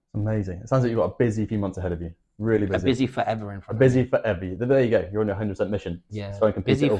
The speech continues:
Speaker 2: forever, yeah.
Speaker 1: Exactly. How can people find you, Raj? How can they find you online?
Speaker 2: Uh, creative content agency dot com is the
Speaker 1: Mm-hmm.
Speaker 2: website.
Speaker 1: Yep.
Speaker 2: My name is spelled R A J K O T E C H A. So I'm at Raj Kotecha on Instagram. I respond to all D Ms.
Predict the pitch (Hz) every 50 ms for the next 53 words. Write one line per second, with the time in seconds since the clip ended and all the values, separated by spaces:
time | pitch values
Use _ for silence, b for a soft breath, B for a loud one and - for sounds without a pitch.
0 | 135 113 117 123 113 104 101 101 107 104 95 104 107 101 110 101 - - 98 95
1 | - b b b 170 175 185 185 196 175 147 - 156 147 139 120 110 107 101 92
2 | 90 - _ _ _ _ _ _ _ _ _ - 131 135 127 127 127 - 123 120
3 | 120 117 117 107 101 98 95 - _ _ _ - - 113 107 - - - 139 139
4 | 143 135 113 - 147 139 120 - 131 120 117 107 120 110 - 123 110 113 - -
5 | - 107 120 135 - - 117 127 127 107 - - - 110 117 131 - - 247 -
6 | - b b b b b _ - 107 107 107 110 117 117 117 113 - - - 110
7 | 107 - - 104 107 107 110 107 107 101 - - 107 104 104 107 117 - _ -
8 | - 113 107 - - 101 101 101 95 - _ _ - - - 110 104 - - 98
9 | 104 101 95 - - 107 104 101 98 92 - - 101 101 107 120 - _ - -
10 | 101 98 101 - 113 - 107 110 107 104 - - 101 - - 98 - - - 104
11 | - - 95 98 101 104 - _ _ _ _ _ _ _ _ _ _ - 107 101
12 | - - 98 113 113 117 113 - 101 101 101 95 90 101 101 - - 113 107 104
13 | 104 - - - 196 214 208 - 104 95 95 104 131 143 - -